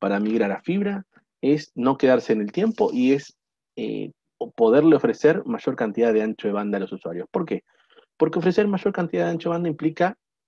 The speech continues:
venderle más productos, más servicios y que ellos puedan hacer más cosas. Entonces ese es el gran conflicto.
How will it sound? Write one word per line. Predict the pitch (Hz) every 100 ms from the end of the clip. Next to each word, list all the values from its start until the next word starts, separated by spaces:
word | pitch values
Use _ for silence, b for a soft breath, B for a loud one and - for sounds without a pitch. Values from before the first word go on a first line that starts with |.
| _ _
venderle | - 117 135 151 135
más | 139
productos, | - 131 165 170 151
más | 135
servicios | 131 120 156 151 139
y |
que | 107
ellos | 120 120
puedan | 127 110
hacer | - 104
más | -
cosas. | - - -
Entonces | - 107 131 127
ese | 135 139
es | 110
el | 104
gran | 101
conflicto. | 98 90 - - _